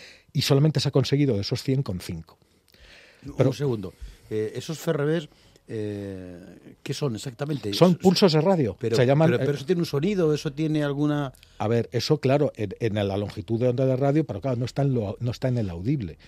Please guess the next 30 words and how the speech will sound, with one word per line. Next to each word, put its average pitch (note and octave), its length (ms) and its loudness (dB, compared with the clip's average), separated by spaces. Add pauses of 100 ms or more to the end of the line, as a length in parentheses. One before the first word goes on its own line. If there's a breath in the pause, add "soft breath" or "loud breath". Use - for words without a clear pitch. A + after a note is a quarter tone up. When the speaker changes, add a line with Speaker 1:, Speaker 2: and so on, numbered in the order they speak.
(140 soft breath)
Speaker 1:
Y F#2 80 -8
es - 120 -10
más, C3 200 -2
con F2+ 140 -12
un A2+ 140 -6
viaje B2+ 260 -4
tan F2+ 160 -10
enormemente F#2+ 640 -8
largo, G#2+ 260 -4
al F2+ 80 -12
propagarse F2+ 580 -10
tantísimo, G#2+ 800 -6 (680 loud breath)
eh, G2 680 -6
eh, G2+ 40 -10
mm, G2 240 -10
se - 160 -10
va, G2 200 -4
mm, A2 360 -4 (280 loud breath)
se - 180 -4
va A2+ 440 4 (180 loud breath)
deteriorando B2 960 4
y B2+ 120 4
se, - 120 -6
y, G#2+ 120 -2
y A2 280 -4
se G#2 120 -4
va F#2 140 -2
perdiendo. A#2+ 460 2
Pero - 140 -8
claro, C3+ 320 2